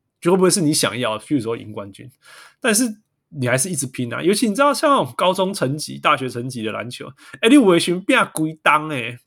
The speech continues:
尤其是我们这种网球的，你，你怎么拼一整年，甚至你拼高中四年或大学四年，然后你大四或者是高中高三的时候你可以上场，哎，如果你输了就结束了，<laughs> 懂吗？一场就结束了。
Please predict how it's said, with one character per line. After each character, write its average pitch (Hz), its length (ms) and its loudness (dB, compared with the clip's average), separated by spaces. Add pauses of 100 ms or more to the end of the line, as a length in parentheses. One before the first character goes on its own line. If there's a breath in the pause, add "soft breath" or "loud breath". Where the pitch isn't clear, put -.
(180)
尤 165 100 2
其 175 80 2
是 226 100 0
我 170 60 2
们 147 80 0
这 185 80 0
种 180 100 2
网 123 200 0
球 104 180 -10
的， 110 220 -8 (540 loud breath)
你， 175 160 -6
你 226 140 0
怎 185 120 4
么 165 80 0
拼 220 260 0
一 226 120 2
整 139 260 2
年， 123 180 -4
甚 196 160 -2
至 214 80 -4
你 160 120 0
拼 175 500 -4 (140)
高 170 180 2
中 175 160 -2
四 170 220 -4
年 120 120 -4
或 160 120 2
大 156 160 2
学 127 160 -4
四 131 220 -4
年， - 200 -18 (400 soft breath)
然 143 160 2
后 190 160 4
你 135 160 -4
大 - 280 -2
四 151 300 -2
或 147 100 0
者 120 120 -6
是 143 180 -2
高 135 280 0
中 135 380 -4 (160)
高 139 160 2
三 143 160 0
的 131 80 -2
时 127 80 -6
候 135 60 -2
你 120 100 -6
可 139 100 -6
以 127 60 -2
上 120 240 -4
场， 139 280 -10 (920 soft breath)
哎， 220 100 4
如 254 100 0
果 190 60 4
你 151 60 2
输 190 200 0
了 165 60 4
就 180 80 2
结 135 180 0
束 127 220 -2
了， 120 80 -4 (340)
<laughs> - 360 -8
懂 170 100 0
吗？ 156 120 -2
一 208 120 -4
场 127 380 -4 (380 loud breath)
就 226 120 -2
结 131 240 -2
束 131 220 -4
了。 147 200 -10